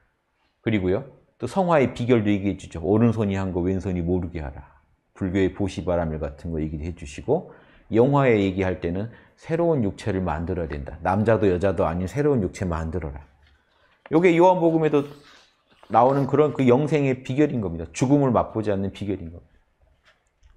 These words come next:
생명의 에너지, 생명, 생명의 그 샘솟는 생명의 물을 얻은,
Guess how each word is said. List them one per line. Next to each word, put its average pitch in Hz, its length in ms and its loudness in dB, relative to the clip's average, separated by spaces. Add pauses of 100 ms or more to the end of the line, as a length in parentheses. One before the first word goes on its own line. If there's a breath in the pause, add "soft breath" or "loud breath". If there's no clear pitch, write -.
(600)
생명의 160 640 0
에너지, 104 340 -2
생명, 143 600 -4
생명의 156 680 -4 (520 soft breath)
그 110 120 -8
샘솟는 175 500 0
생명의 160 440 2
물을 110 300 2
얻은, 95 480 0